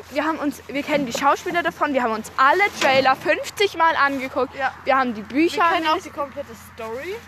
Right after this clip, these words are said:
Speaker 1: Wir kennen die komplette Story, wir haben uns die Bücher
Speaker 2: Wir kennen sogar noch die Story, wie es weitergehen würde.
Speaker 1: Genau.
Speaker 2: Weil wir die nachfolgenden,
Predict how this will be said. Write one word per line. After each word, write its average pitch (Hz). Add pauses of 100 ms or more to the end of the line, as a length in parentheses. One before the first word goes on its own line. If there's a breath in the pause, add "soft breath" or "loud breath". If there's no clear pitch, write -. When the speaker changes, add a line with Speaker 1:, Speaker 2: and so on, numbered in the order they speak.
(120)
Speaker 1:
Wir 269
kennen 262
die 254
komplette 240
Story, 311
wir 220
haben 220
uns 294
die 359
Bücher 311
Speaker 2:
Wir 302
kennen 339
sogar 339
noch 285
die 277
Story, 285
wie 220
es -
weitergehen 202
würde. 226 (160)
Speaker 1:
Genau. 233
Speaker 2:
Weil 254
wir 254
die 240
nachfolgenden, 226